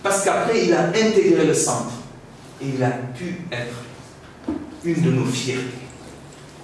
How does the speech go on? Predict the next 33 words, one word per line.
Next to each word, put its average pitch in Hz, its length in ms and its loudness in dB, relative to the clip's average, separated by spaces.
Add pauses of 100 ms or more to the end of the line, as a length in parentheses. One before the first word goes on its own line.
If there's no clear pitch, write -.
(240)
Mais 165 80 0 (100)
c'est 220 240 -4
pour 208 160 0
revenir 165 400 6
qui, - 420 0 (1900)
euh, 165 400 6 (140)
aujourd'hui, 190 440 4 (480)
on 226 60 0
devrait 220 340 2
le 147 140 4
décorer 120 420 0 (1300)
lors 151 400 4
de 139 100 0
je 147 140 2
ne - 60 0
sais 160 200 2
quoi. 190 240 -4 (1400)
C'est 233 220 2
pas 240 160 6
quelqu'un 196 480 6
que, 180 300 4 (180)
qui 180 100 -6
va 165 100 4
être 160 220 2
menacé. 170 400 0 (720)
Et 202 120 -6
quand - 180 0
je - 80 0
suis - 220 -2
arrivé 131 360 0
dans 113 140 -2
cette - 220 -10
situation, - 600 -12